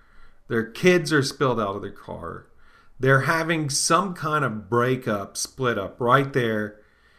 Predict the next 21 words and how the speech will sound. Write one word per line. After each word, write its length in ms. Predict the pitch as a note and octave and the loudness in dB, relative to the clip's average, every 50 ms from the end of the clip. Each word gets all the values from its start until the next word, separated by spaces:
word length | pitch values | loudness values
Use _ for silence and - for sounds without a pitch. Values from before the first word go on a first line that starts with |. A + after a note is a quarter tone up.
| _ _ _ _ _ _ _ _ - | _ _ _ _ _ _ _ _ -10
in 280 | - A2+ A#2 A2+ A2 | -6 -6 -4 -4 -2
the, 340 | G#2+ G#2+ A2 G#2+ G#2 G#2 G#2 | -2 0 0 0 0 -2 -2
uh, 380 | G2 F#2+ F#2+ F#2+ F#2 F#2 G2 - - - - _ _ _ _ _ - C3+ | -4 -4 -6 -8 -10 -14 -16 -18 -20 -20 -20 _ _ _ _ _ -14 -8
Walmart 720 | A#2 A#2 B2+ C3 C#3 C3+ B2 A#2 A2+ A2 A2 - - - | -2 0 2 2 4 2 2 0 0 -2 -2 -6 -6 -2
parking 440 | - C3 C3+ C#3 C3+ C#3 C3 G#2+ | 4 6 6 6 6 4 -2 -2
lot. 320 | G2+ F#2+ F2 F2 F2 - - _ _ _ _ _ - - - - - - - - - - - - - - _ _ - - | -2 -6 -10 -12 -14 -16 -20 _ _ _ _ _ -20 -16 -12 -10 -10 -10 -12 -14 -16 -16 -16 -18 -20 -20 _ _ -14 -8
Uh, 220 | G#2+ G#2 G#2 G#2 - | -8 -6 -6 -6 -2
alcohol 560 | D3 C#3+ D#3+ D#3+ - D#3+ C#3+ - D3+ D3 C#3+ | 4 4 4 4 4 2 0 2 2 2 2
may 360 | C#3 C3+ C3 C3+ C#3 C#3 C#3+ D3+ | 2 2 2 4 4 2 2 0
or 160 | C#3+ C#3 B2 | 0 -4 -4
may 260 | A#2 A2+ A#2 A#2+ A#2 | -4 -2 -2 -2 -2
not 360 | A#2 A2 A2+ A2+ A2+ - A#2 | -2 -2 -2 -2 -4 -6 -4
be 360 | A#2 A#2 A2+ A2+ A2 A2+ - | -2 -2 0 0 -2 -4 -4
involved. 640 | A#2 A2+ A#2 A2+ A#2+ A#2 A2+ A2+ A2+ A2+ G#2+ G#2+ G#2+ - _ _ - - - - - - - _ _ - | -6 -8 -6 -2 0 0 0 0 0 -2 -4 -6 -12 -18 _ _ -20 -20 -20 -20 -20 -20 -20 _ _ -12
Uh, 260 | - - A2 A2 A2 - | -8 -8 -8 -8 -10 -8
if 180 | B2 B2 B2+ C3 | -4 -2 2 4
it's 200 | C#3 C3+ C3+ D#3 | 4 4 4 4
in 140 | E3 E3 D#3 | 2 2 4
the 140 | D3+ C#3+ C#3 | 2 2 2
inner 200 | C#3 C3+ B2 A#2 | 2 2 0 0
city, 600 | - - B2 A2+ A2 A#2 A2+ A2+ A2 A2 - | -2 -2 -2 -2 -2 -2 -2 -2 -2 -4 -6